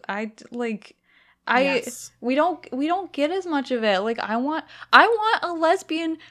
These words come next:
Speaker 1: picking out a fucking, uh, bento from the fucking trash and then throwing up after she got hypothermia. I'm, like,
Speaker 2: <laughs>
Speaker 1: murdering s-,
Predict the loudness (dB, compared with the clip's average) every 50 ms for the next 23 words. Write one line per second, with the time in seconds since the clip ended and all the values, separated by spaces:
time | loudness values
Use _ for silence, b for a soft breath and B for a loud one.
0 | B B -8 -4 -2 -2 -2 -2 -4 -6 -8 -6 -4 -2 0 0 2 0 -2 -4
1 | -8 b b b b b 0 0 0 0 -4 -6 -6 -6 -6 -4 -4 -4 -2 -2
2 | -2 -4 _ _ _ -20 -18 -16 -16 -16 -16 -16 -16 -14 -12 -6 -2 0 0 0
3 | 0 2 2 2 0 0 -2 -2 0 0 0 0 0 0 -2 -2 -2 -2 0 0
4 | 0 0 0 0 2 2 0 0 -2 -2 0 0 0 0 -2 -4 -8 -6 0 2
5 | 2 2 2 2 0 2 2 0 0 2 0 -2 -2 -2 -6 -8 -6 -6 -4 0
6 | 0 2 2 0 -2 -8 -16 -10 -6 -6 -4 -2 -2 -4 -2 -2 -2 0 0 2
7 | 0 0 0 -2 -4 -6 -8 B B B B B B -6 -4 -4 -6 -8 -8 -8
8 | -6 -2 -2 -2 -2 0 4 6 6 6 6 4 4 2 0 0 0 -2 -2 -4
9 | -4